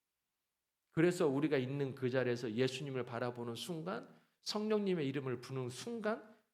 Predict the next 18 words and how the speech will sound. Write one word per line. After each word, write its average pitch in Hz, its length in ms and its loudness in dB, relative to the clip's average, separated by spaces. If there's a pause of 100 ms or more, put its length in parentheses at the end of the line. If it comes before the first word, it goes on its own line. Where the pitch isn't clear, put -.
그때 180 280 4
이 156 260 4
욥이 190 440 6
지금 160 380 2
원하는 131 640 2
그 - 100 -4
마음의 135 540 0
상태, 131 580 -6 (960)
소망, 214 680 2 (400)
이런 143 220 2
것들이 131 380 -4
다시 117 400 -8 (280)
회복됩니다. 226 800 -6 (1700)
그런데 180 500 4
야고보서에는요, 135 1300 2
아이러니하게도 147 1200 2 (200)
우리의 147 300 6
온전함은 139 920 0